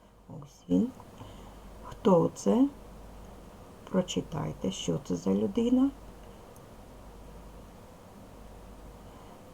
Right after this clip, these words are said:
Так, це учений медик, правильно. Що це за жіночка? Прочитайте, хто вона. Третій. Третє.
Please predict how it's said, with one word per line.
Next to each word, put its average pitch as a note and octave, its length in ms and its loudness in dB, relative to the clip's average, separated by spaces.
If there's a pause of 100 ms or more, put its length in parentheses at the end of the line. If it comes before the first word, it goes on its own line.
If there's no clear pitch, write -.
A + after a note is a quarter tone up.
(140)
Так, D#3+ 360 -6 (340)
це F3 300 2
учений C4+ 800 8
медик, D#3 580 2 (320)
правильно. F#3 640 0 (1300)
Що - 420 0
це F#3+ 180 4
за A3+ 180 6
жіночка? A#3 720 2 (1500)
Прочитайте, F#3+ 720 2
хто F#3 340 6
вона. F#3+ 420 4 (240)
Третій. F3+ 580 0 (640)
Третє. - 500 4